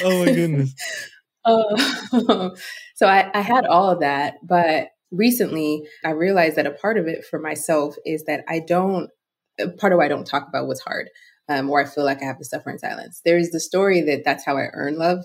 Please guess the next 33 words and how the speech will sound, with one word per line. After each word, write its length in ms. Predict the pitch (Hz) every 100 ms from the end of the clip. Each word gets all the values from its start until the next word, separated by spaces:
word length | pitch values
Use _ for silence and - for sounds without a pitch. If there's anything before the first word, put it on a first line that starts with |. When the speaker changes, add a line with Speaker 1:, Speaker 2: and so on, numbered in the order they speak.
| -
Speaker 2:
too. 360 | 190 196 208 214 _ -
I'm 100 | 175
working 280 | 175 175 220
on 100 | 196
book 160 | 165 156
number 240 | 151 156
two 260 | 151 143 139
right 200 | 135 139
now, 320 | 135 139 143 -
and 120 | 147
it's 200 | 143 -
a 80 | 139
memoir. 560 | 139 139 139 - - _ _ _ _ -
And 720 | 160 151 147 147 147 147 151 180
Speaker 1:
Yes! 760 | 262 339 427 453 440 440 - - -
Speaker 2:
<laughs> 300 | 392 320 -
Speaker 1:
Yes! 580 | 208 254 262 247 247 262 - 571 - - 539 - - _ _ _
Oh 260 | - 196 208
my 160 | 202 185
goodness, 440 | 160 165 160 143
yes, 300 | 135 143 135
I'm 80 | 143
so 200 | 139 123
excited. 420 | 117 107 85 101
Go 100 | 135
ahead. 220 | 135 113 - - - - - _ -
Speaker 2:
Um, 760 | 262 240 226 208 202 202 196 - -
thank 260 | 269 247 202
you. 360 | 165 175 175 - - - - _ 185
And 320 | 180 175 -
I 480 | 190 190 190 175 - _
thought 380 | - 185 220 170
this 260 | 165 143